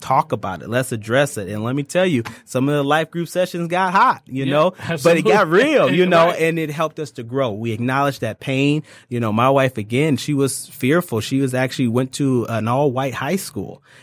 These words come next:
Speaker 1: and was called out of her name, was, you know, I mean, racially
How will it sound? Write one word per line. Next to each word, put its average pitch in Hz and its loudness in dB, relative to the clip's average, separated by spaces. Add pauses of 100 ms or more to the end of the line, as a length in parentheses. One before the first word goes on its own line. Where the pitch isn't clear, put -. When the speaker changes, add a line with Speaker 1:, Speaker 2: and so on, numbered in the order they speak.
(120)
Speaker 1:
and 123 4
was 120 2
called 147 2
out 113 0
of 104 -6
her 110 -8
name, 101 -8
was, 110 -2
you 127 0
know, 110 0
I 113 -4
mean, 110 -2
racially 123 2